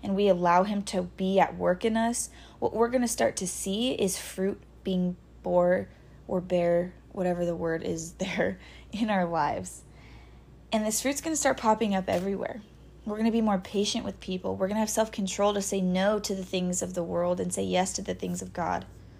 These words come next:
We're gonna have boldness and courage and to walk into the things that the Lord has for us. And I love verse twenty-four, "And they praised God because of me." Let what you do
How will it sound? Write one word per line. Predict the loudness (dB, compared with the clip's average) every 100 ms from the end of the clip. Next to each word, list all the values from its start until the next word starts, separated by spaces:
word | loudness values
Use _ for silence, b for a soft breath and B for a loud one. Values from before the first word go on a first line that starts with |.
| B B -6
We're |
gonna | 2 2
have | 0 B B B B B -8 0
boldness | 2 2 0 -2
and | -4
courage | 4 6 6 4
and | -2 -2 -6 B B B -20 -20 -20 -20 -20 -20 -6
to | -4
walk | 8 10 10 2
into | 0 -2
the |
things | -4 -2 -2
that | -4 -8 -6
the | 0
Lord | 0
has | 0 -4 -4 -6
for | -6 -6
us. | -6 -6 -8 -8 -18 -20 -20 -20 -20 -20 -20 -20 -20 -20 -20 -14 -2
And | 2
I | 4
love | 4 4
verse | 2 -2
twenty-four, | -2 -2 0 2 2
"And | 2
they | -2
praised | -2 0 2 2 0 0
God | 2 2 0
because | -10 -6 -6
of | -6 -8
me." | -8 -8 -12 -20 -20 -20 B B B B B
Let | 8 8 10
what | 2 2 2
you | 2
do | 4 4 4 0